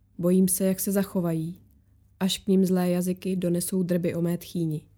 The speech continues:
Jak ustojí skutečnost, že Mira nemá v církvi důvěru, že do kostela jí nedostanou ani řeči o pekelném ohni, že do očí mi zasvítí pasparta na stole.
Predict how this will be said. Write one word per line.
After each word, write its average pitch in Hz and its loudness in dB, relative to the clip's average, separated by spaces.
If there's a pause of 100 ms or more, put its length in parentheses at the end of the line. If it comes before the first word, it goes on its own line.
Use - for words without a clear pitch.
(600)
Jak 180 -4
ustojí 220 0
skutečnost, 196 -2
že 185 2
Mira 196 4
nemá 190 4
v 185 -4
církvi 202 -2
důvěru, 190 0 (380)
že 202 0
do 208 4
kostela 208 0
jí 190 4
nedostanou 196 2
ani 190 0
řeči 190 -2
o 180 -2
pekelném 185 0
ohni, 180 0 (600)
že 180 2 (1500)
do 175 0
očí 175 -2
mi 180 4
zasvítí 180 -2
pasparta 170 -6
na 151 -4
stole. 143 -8